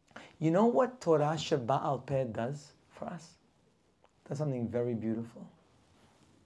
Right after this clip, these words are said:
It makes us search for Avotenu. It makes us look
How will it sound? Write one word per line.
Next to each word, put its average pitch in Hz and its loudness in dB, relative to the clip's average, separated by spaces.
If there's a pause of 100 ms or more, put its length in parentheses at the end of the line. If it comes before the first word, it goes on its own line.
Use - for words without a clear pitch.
(1040)
It 143 0
makes 139 -2 (100)
us - -6 (1000)
search - 0 (840)
for 139 -2 (1500)
Avotenu. 120 -4 (1900)
It - 0
makes 139 0
us - -6 (360)
look 135 -4